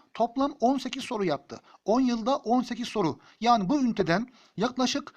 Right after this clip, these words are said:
yılda iki soru çıkma ihtimali bile var yani. Bu videomuzda koligatif özellikler ve çözünürlük kısımlarını birlikte analiz yapacağız.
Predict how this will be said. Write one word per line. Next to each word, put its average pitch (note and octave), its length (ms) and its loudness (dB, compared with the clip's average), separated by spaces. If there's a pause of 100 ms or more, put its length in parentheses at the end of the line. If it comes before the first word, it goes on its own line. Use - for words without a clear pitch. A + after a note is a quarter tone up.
(240)
yılda C4 400 0
iki - 180 -4
soru A#3 240 -4
çıkma B3 300 -4
ihtimali G#3+ 380 -2
bile G#3 160 0
var F3 140 2
yani. A2+ 320 -8 (1500)
Bu D4+ 120 2
videomuzda E3+ 760 0 (120)
koligatif A#3 460 0
özellikler G3+ 640 -2
ve B3+ 160 -2
çözünürlük B3+ 480 0
kısımlarını F#3+ 600 -2 (200)
birlikte F3+ 420 -2
analiz E3 360 -4
yapacağız. C3 600 -6